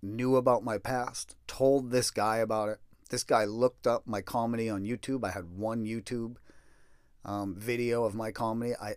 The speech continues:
I still can't get this, this video off of YouTube. I don't know how I got it on there, and I don't know how to get it off. All my other comedy videos are private,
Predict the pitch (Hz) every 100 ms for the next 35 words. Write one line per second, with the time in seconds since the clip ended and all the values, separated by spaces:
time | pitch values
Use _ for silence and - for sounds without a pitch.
0 | - 110 120 - 127 127 143 135 135 139
1 | 131 135 - 135 127 135 143 135 113 120
2 | - 131 131 135 147 143 - 92 110 104
3 | 104 92 110 101 104 98 95 113 127 131
4 | 127 131 - 113 95 95 92 104 110 95
5 | 104 98 90 101 135 - - 110 110 110
6 | 113 113 110 - 123 117 110 107 110 110
7 | 107 104 - 98 95 92 _ - 101 110
8 | 139